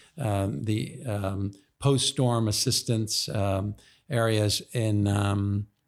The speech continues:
uh, Manahawkin and, um, uh, our client, Stafford Township, um, and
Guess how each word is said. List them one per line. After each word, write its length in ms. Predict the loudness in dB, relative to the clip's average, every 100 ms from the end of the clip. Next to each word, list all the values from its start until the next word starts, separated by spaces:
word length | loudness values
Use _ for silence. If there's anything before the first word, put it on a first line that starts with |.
| _ -16 -8
uh, 300 | -4 -4 -4
Manahawkin 880 | -6 -2 2 2 2 2 0 -2 0 -2
and, 380 | -4 -6 -8 -8
um, 400 | -6 -6 -6 -10 _ _ _ _ _ _ -18 -16 -12
uh, 160 | -12 -8 -2
our 140 | -2
client, 520 | 0 0 2 0 -2 -8 -6
Stafford 440 | -2 0 0 -2
Township, 560 | 0 2 2 -2 -8 -12 _ _ _ -6
um, 640 | 0 2 2 2 0 -2 -10 _ _ -2
and 680 | 2 4 4 2 2 2